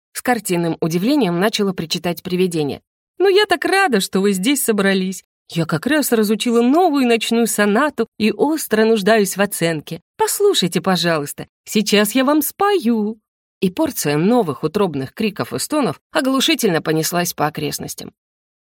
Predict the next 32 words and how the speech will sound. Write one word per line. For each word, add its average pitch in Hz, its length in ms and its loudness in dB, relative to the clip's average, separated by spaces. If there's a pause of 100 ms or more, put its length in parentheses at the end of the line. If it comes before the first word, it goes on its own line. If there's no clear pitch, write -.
(340)
Выло 269 320 4
привидение 214 760 4
недолго. 160 560 0 (140)
Через 208 280 2
пару 277 200 2
минут 185 420 2
донеслись 160 600 0
недовольное 160 500 2
бурчание 143 500 -4
магов 214 360 -2 (120)
и 196 80 0
полное 156 380 0
отчаяние 233 560 0
восклицание 160 680 -2
призрака. 151 520 -6 (260)
«Постойте, 359 840 -2
куда 339 540 -2
же 247 180 0
вы? 240 200 0 (160)
Я 349 120 2
же 349 100 2
еще 370 200 0
не 381 100 6
начинала 381 480 2
петь. 269 560 -2
Это 220 180 0
была 247 220 2
только 285 440 0
распевка. 226 720 -2 (120)
Молю, 220 640 2
возвращайтесь 285 920 -2
скорее». 190 580 -2